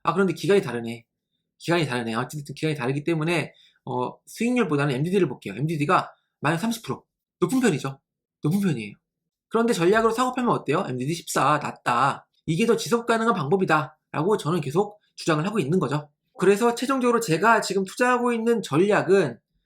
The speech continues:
어, 슈퍼 이동평균 자산배분 전략이라고 제가 만든 게 있어요. 실제로 이거를 에스앤피 백 이티에프, 나스닥 백 이티에프를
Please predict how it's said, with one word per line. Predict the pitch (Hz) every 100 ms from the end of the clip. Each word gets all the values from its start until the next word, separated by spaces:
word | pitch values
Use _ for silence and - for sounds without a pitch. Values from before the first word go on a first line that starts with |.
| _ - -
어, | 127 131 131 131 135
슈퍼 | - 240 - - 262 269 226
이동평균 | 143 156 247 262 254 240 233
자산배분 | 151 196 208 196
전략이라고 | 139 160 185 190 185 190 233 240 _ -
제가 | 170
만든 | 170 196 269
게 | 190
있어요. | - - - _ _ _
실제로 | - 262 220
이거를 | 185 208 190 202 131 -
에스앤피 | - 160 226 233
백 | 196 151
이티에프, | 165 220 220 131 - _ _ _ -
나스닥 | 151 170 190
백 | 190 135
이티에프를 | 151 - 208 202 - 175 220 254